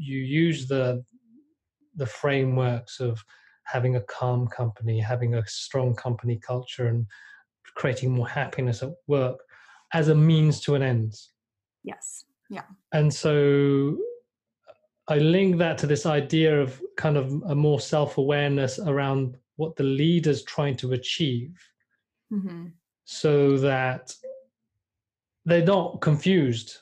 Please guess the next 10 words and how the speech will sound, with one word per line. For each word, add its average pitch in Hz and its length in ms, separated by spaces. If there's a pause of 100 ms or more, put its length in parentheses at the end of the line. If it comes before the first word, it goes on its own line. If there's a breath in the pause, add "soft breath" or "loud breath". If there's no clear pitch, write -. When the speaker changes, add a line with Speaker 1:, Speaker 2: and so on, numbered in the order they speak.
(520)
Speaker 1:
by 135 160
their 131 140
goal. 123 260
They're 139 160
not, 147 400 (260)
um, 123 520 (800)
how 131 100
to - 160
put 123 140
it? 123 180